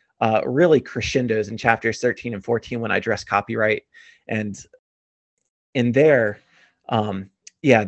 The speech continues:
I have this additional reason, which I figured I should, uh,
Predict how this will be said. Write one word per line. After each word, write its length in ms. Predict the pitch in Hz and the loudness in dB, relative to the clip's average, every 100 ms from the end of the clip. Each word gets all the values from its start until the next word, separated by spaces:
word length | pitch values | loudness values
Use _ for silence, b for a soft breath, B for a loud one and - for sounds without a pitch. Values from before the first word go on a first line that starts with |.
| - | 2
I 100 | 117 | 2
have 340 | 92 123 110 | 2 0 0
this 160 | 110 - | -4 -4
additional 640 | 107 131 123 143 127 113 | 0 0 0 -2 -2 -2
reason, 480 | 113 123 123 127 110 | -2 -2 -2 -4 -6
which 160 | 107 80 | -4 -4
I 160 | 101 - _ - | -4 -8 _ -6
figured 260 | 113 104 | -4 -2
I 100 | 98 | -2
should, 200 | 98 | -4
uh, 40 | 107 | -8